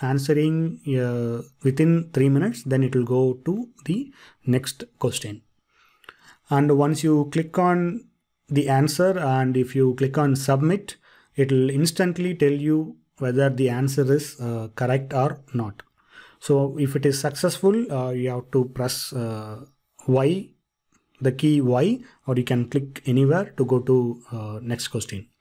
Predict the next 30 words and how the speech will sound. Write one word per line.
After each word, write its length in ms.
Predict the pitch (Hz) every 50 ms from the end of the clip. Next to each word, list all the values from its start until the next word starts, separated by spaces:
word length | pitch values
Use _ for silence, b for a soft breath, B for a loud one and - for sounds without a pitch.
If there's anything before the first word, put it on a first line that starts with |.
| b b b b b b b b b b b b b b _ _ _ _ _ _ _ _
So 160 | - - 156
the, 380 | 139 139 143 143 139 143 135
uh, 220 | 135 131 131 131 127
curriculum 440 | - - 151 170 165 175 170 165 160
is 140 | 156 160
already, 500 | - 127 131 131 139 135 139 135 135 131
uh, 180 | 120 117 110 110
present 340 | 107 - 120 - 147 131 120
in 80 | 120
this, 200 | 120 120 113 -
uh, 360 | 117 110 107 104 104 104 101 - - _ _ _ _ _ _ _ _ -
P 120 | 139 131
D 100 | 131 131
F 60 | 127
file. 280 | 135 - 139 120 156 233 - _ _ _ B B B B B B B
You 60 | - 131
can 260 | - 131 123 123 120
go 140 | 117 123 127
through 220 | 127 - 131 135 135 135
it, 200 | 135 135 - _ _ -
uh, 80 | 135 120
which 160 | 120 117 127
will 80 | 123
be 100 | 120 120
very 200 | 117 117 117 117
helpful 340 | 113 120 120 117 - - 120
to 160 | 110 - 120
plan 320 | 104 - 127 117 117 117 117
your 180 | 113 113 143
studies. 460 | 156 - - 113 104 101 101 - -